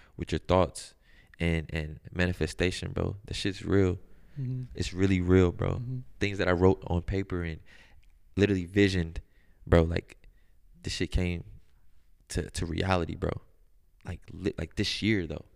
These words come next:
Speaker 1: So to, to be able to do that, bro, and to tap into that, bro, it, it just gives you power, bro. It gives, it, that's, that's why you see these people that say, "Oh my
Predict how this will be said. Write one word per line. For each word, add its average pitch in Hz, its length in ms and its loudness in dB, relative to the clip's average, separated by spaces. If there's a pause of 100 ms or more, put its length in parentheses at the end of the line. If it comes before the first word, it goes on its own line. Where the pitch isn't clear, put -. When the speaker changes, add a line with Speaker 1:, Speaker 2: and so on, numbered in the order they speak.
(400)
Speaker 1:
So 85 380 6 (800)
to, - 160 0
to 85 240 0
be 98 240 2
able 101 120 4
to 90 80 -4
do 98 200 0
that, 92 180 0
bro, 92 160 0
and 92 100 -4
to - 60 -14
tap - 300 -2
into 90 240 -4
that, 90 240 -2 (680)
bro, 85 200 2
it, 80 240 -4
it 90 100 0
just 87 180 -4
gives 92 220 2
you 85 80 -4
power, 87 460 2
bro. 87 280 -4 (220)
It 85 100 -6
gives, 92 200 0
it, 82 200 -4 (600)
that's, - 320 4 (160)
that's - 180 2
why 113 60 8
you 113 100 6
see 107 240 -2
these 98 160 -2
people 98 280 -2
that 87 140 2
say, - 280 -6 (120)
"Oh 123 60 -8
my 90 160 -8